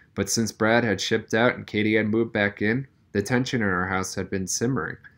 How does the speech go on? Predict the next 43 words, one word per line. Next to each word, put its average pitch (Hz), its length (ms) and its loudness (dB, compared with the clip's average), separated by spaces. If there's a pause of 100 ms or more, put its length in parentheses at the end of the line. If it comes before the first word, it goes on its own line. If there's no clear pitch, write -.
(140)
just - 240 -2
below 123 240 6
the 117 100 0
boiling 107 420 2
point, 80 280 -8 (320)
and 107 80 -4
now 107 180 4
this 131 220 2
extra 110 320 0
stress 113 420 2
with 104 140 -6
the 95 80 -8
stupid 98 420 -4
dog? 104 360 0 (340)
How 131 140 6
could 156 100 0
I 151 80 4
pile 143 360 4
my 131 140 4
own 143 180 2
problems 90 460 -2
on 87 140 -4
top 104 240 -2
of 104 80 -6
that? 117 300 -2 (400)
Especially 143 400 2
when 104 100 4
Mom 110 260 4
and 117 80 0
Dad 113 280 4
looked 104 160 0
so 95 160 -4
proud, 104 400 2 (200)
something 127 380 4
that 117 220 2
didn't 117 220 0
happen 107 360 0
every 78 240 -4
day 82 220 -2
where 85 240 -2
I - 20 -2
was 82 160 -6
concerned. 87 560 -4